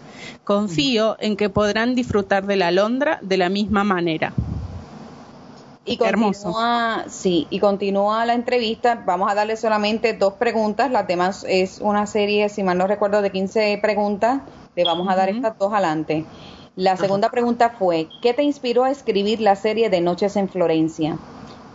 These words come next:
Speaker 2: ¿Y hasta qué punto influyó tu amor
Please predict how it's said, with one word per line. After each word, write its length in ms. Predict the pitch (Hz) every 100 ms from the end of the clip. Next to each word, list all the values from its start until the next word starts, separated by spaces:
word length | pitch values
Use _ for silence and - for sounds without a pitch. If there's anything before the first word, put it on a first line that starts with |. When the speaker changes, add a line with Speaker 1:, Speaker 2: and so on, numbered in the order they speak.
| - -
Speaker 2:
¿Y 100 | 208
hasta 380 | 208 208 214 202
qué 120 | 233
punto 360 | 240 302 302 254
influyó 600 | 220 196 185 180 214 240
tu 180 | 220 196
amor 360 | 175 185 208